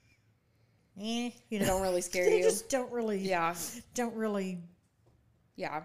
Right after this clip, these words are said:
Speaker 1: bring up lots of dread. Maybe Annabelle would be.
Speaker 2: A little scarier.
Speaker 1: Mm-hmm.
Speaker 2: I'm gonna say Annabelle's scarier. I'm gonna say Chucky. 'Cause, like, ultimately, like, Chucky, you can, like, dr-, drop kick him like a football
Speaker 1: Yeah,
Speaker 2: if you
Speaker 1: there
Speaker 2: have
Speaker 1: you
Speaker 2: to.
Speaker 1: go.
Speaker 2: <laughs> Like, you know?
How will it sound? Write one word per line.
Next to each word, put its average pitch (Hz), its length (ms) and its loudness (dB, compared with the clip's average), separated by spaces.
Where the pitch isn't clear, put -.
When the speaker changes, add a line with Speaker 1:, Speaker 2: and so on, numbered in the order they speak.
Speaker 1:
bring 196 260 -4
up 185 140 -8
lots 175 260 -6
of 170 80 -6
dread. 180 460 -2
Maybe 190 320 -2
Annabelle 175 560 2
would 170 240 0
be. 196 260 -2
Speaker 2:
A 202 40 -10
little 190 160 -2
scarier. 190 600 -2
Speaker 1:
Mm-hmm. 185 180 -8
Speaker 2:
I'm 190 80 -4
gonna 214 140 0
say 185 260 0
Annabelle's 151 380 -4
scarier. 139 300 -8
I'm 151 80 -8
gonna 156 140 -8
say 123 180 -12
Chucky. 160 540 -12
'Cause, 185 140 -4
like, 202 260 0
ultimately, 190 920 2
like, 175 320 0
Chucky, 190 300 -6
you 170 220 -6
can, 170 240 -4
like, 160 220 -6
dr-, 175 220 -6
drop 180 280 -4
kick 180 200 -4
him 160 120 -2
like 151 160 -6
a 147 40 -6
football 160 680 -6
Speaker 1:
Yeah, 262 320 -2
Speaker 2:
if 196 60 -2
you 202 40 -2
Speaker 1:
there 208 120 0
Speaker 2:
have 208 100 0
Speaker 1:
you 185 60 -4
Speaker 2:
to. 175 120 -4
Speaker 1:
go. 226 260 0
Speaker 2:
<laughs> - 40 0
Like, 247 360 2
you 254 140 4
know? 233 380 4